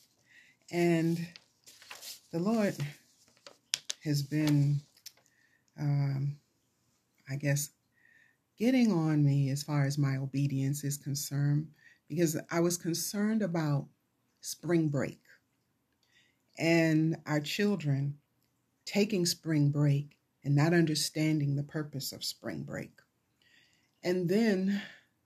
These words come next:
I started tussling within my own spirit to say, "But Lord,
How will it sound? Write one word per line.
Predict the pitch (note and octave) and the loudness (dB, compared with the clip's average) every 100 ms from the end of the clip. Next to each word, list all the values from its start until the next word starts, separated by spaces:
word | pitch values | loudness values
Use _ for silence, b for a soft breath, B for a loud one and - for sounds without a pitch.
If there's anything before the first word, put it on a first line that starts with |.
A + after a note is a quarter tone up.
| _ | _
I | D#3 E3+ | -4 -2
started | - F#3 F#3 E3+ D3+ - _ _ _ _ _ _ _ _ _ _ _ - | -2 -2 0 0 0 -4 _ _ _ _ _ _ _ _ _ _ _ -8
tussling | A3+ A3+ A#3 F3 D#3+ | 0 2 2 2 2
within | D#3+ F3+ F3 | 2 2 2
my | D#3+ D3 - _ - | 2 0 -2 _ -6
own | G3 A3+ | 0 2
spirit | - - D3+ C3 - | 2 0 0 0 -4
to | D#3 | -6
say, | - D3+ D3 D3 D3 b b b b b _ - | -2 0 2 0 -4 b b b b b _ -6
"But | G#3 | -2
Lord, | A#3 A3 D3+ | 0 0 0